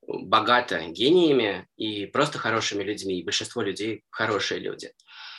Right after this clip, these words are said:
Но человечество как, э, толпа, э,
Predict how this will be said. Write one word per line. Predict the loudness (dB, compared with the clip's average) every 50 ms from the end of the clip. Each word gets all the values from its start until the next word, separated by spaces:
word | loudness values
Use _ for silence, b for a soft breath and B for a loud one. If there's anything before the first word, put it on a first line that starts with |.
| B B _
Но | 2 4 4
человечество | 4 4 2 2 2 2 2 2 0 0 -2 -4 -6 -6 -4 -2 -2
как, | -2 0 2 2 2 0 -2 -4
э, | -2 -2 0 0 0 2
толпа, | 2 2 2 2 0 2 4 4 4 4 2 -4 -12 _ _ _ -2
э, | -2 0 0 0 0